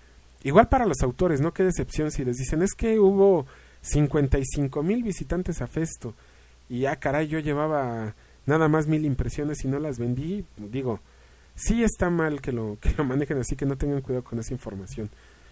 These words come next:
Pero ahí están los números. Recuerden que por eso las drogas no deben de legalizarse. Si ustedes hacen una consulta ciudadana de que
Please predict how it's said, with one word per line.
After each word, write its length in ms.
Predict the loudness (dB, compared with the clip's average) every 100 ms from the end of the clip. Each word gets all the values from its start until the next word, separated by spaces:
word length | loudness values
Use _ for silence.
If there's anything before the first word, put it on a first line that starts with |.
| -20 -20 -20 -20 -20 -2
Pero 420 | 6 10 10 8 2 -20 -20 -10 -2
ahí 120 | 0
están 220 | 2 2
los 140 | 2
números. 340 | 2 2 2 0 -6 -6
Recuerden 400 | -6 -2 -2 -2
que 240 | -2 -6 -8 -20 -20 -18 -4
por 180 | 0
eso 240 | 2 2 0
las 160 | -2
drogas 360 | -2 -4 -2 -4
no 160 | -4 -2
deben 200 | -2 -2
de 80 |
legalizarse. 760 | -4 -6 -8 -8 -8 -8 -6 -6
Si 180 | -6 -10
ustedes 420 | -6 -2 0 -2 -4 -6 -8
hacen 240 | -6 -4
una 180 | -2 -4
consulta 380 | -6 -8 -8 -10
ciudadana 460 | -8 -8 -6 -4
de 140 | -6 -8
que 280 | -14 -16